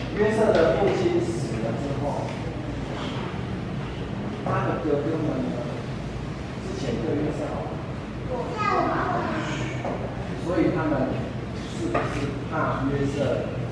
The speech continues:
报复他？哦，前面是在讲说他们在怕约瑟报复他，所以他们呢，派人家去跟约瑟讲什么？“对不起。”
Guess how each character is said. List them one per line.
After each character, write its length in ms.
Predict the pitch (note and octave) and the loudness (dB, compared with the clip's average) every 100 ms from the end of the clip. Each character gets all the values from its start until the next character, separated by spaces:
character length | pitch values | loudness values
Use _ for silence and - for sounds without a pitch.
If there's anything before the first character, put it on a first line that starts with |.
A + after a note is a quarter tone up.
| - - - - - - | -4 -4 -4 -4 -4 0
报 20 | - | 2
复 240 | - - - - | 2 0 -2 -2
他？ 80 | - - - - - - - - - - - - | -2 -2 -2 -2 -2 -4 -4 -4 -4 -4 -4 -2
哦， 40 | - - | -2 -2
前 160 | - B2+ | -2 2
面 200 | G#3+ - | 4 4
是 120 | - D4+ | 4 4
在 80 | C#4+ | 2
讲 40 | - - - | 2 0 -2
说 120 | - - | -2 -2
他 120 | - D#3 | 0 0
们 40 | B2+ | 2
在 40 | B2 A2+ - | 2 2 2
怕 240 | D#3 C3+ C#3+ C3+ | 0 0 2 2
约 0 | C3 C3 | 2 0
瑟 40 | - B2+ - | 0 -2 -2
报 20 | - - - | 0 0 0
复 160 | - - | -2 -4
他， 20 | - - - - - - - - | -4 -4 -6 -6 -6 -4 -4 -4
所 140 | D4+ F#4 | 0 4
以 220 | F4+ F#4+ | 6 4
他 140 | F#4 - | 4 6
们 240 | D4+ C#4 | 6 6
呢， 240 | C4+ - C4+ - - - - - | 6 4 4 2 2 0 -2 -2
派 260 | - A3+ | 4 6
人 280 | D3+ D3+ D3+ | 8 8 6
家 200 | C#3 - | 4 4
去 320 | - F3+ D#3 - - - | 2 2 2 2 0 -2
跟 20 | D#3 D3+ | 0 2
约 120 | D#3 | 0
瑟 220 | - D#3 - | 0 -2 -2
讲 20 | B2 C#3 - | -4 -4 -4
什 40 | |
么 80 | C3 - - - - - - E4 - D#4 - - - - - - - | -4 -4 -4 -4 -4 -4 -4 -4 -2 -4 -4 -4 -4 -4 -6 -6 -2
？“对 20 | - - - | 2 2 4
不 120 | - | 2
起。” 420 | - - - - | 2 2 2 2